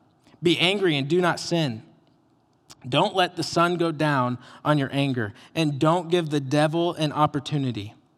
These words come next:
Let the thief l-, no longer steal. Instead, he is to do honest work with his own hands, so that he has something to share with anyone in need. No foul language should come from your mouth, but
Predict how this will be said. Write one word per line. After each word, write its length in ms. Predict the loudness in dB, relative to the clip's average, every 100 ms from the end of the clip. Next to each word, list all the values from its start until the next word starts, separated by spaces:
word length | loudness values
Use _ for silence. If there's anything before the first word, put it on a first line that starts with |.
| _ _ -2
Let 140 | -2 0
the 100 | -4
thief 480 | -4 -2 -2 -4 -6 -2
l-, 180 | -2 0
no 240 | 0 2
longer 380 | 4 2 2 0
steal. 580 | -2 -2 0 0 -2 -10 _ _ _ -8
Instead, 420 | -6 -2 2 2 2
he 120 | 0
is 100 | 0
to 100 | -2
do 180 | -2 -2
honest 420 | 2 2 2 -2
work 260 | -2 -2 -2
with 120 | -4
his 120 | -4
own 280 | -4 -4 -2
hands, 400 | -2 -4 -6 -10 -20 -20
so 120 | -2 2
that 320 | 2 0 -16
he 300 | -10 -2 0
has 220 | 2 0
something 480 | -2 -2 -2 -2 -4
to 60 | -4
share 460 | -4 0 0 2 0
with 240 | -4 -8 -4
anyone 440 | -2 -2 -2 -4
in 140 | -2
need. 340 | -2 -4 -8 -14 _ _ _ _ _ _ _
No 180 | 0 0
foul 260 | 4 2 4
language 380 | 0 0 -2 -4
should 200 | -8 -6
come 220 | -4 -4
from 160 | -4
your 100 | -2
mouth, 300 | -2 -2 -4 -10 -20 -6
but 180 | -4 -4